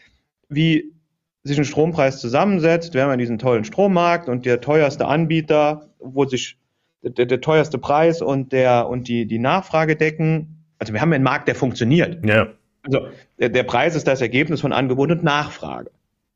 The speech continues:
Speaker 1: Dieser Merit-Order-Effekt ist ja dieses einzige Thema im Energiemarkt, dass genau dieser Punkt auf der, auf der Fläche unten drunter die Preise für alle anderen Erzeugungsformen angibt. Und hier war in den letzten Jahren immer Gas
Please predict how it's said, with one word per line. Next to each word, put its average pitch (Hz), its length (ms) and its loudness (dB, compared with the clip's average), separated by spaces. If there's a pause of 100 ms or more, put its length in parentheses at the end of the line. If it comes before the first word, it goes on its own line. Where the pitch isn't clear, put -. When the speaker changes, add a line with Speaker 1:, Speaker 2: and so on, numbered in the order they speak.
(640)
Speaker 1:
Dieser 123 140 0
Merit-Order-Effekt 165 920 2
ist 156 120 2
ja 135 80 2
dieses 123 280 -4
einzige 120 560 -2
Thema 160 420 0
im - 180 -4
Energiemarkt, 170 720 0
dass 127 360 -2
genau 123 320 0
dieser 120 260 0
Punkt 180 500 -2 (1080)
auf 131 220 -4
der, 117 280 2
auf 113 140 0
der 117 140 0
Fläche 139 280 -2
unten 123 200 -2
drunter 156 300 0
die 147 100 -2
Preise 143 800 0
für 131 160 0
alle 117 160 4
anderen 123 300 0
Erzeugungsformen 110 800 0
angibt. - 440 -14 (1400)
Und 113 120 -4
hier 143 120 2
war 151 60 2
in 131 60 0
den 110 80 2
letzten 113 240 0
Jahren 113 240 0
immer 143 220 0
Gas 143 680 -2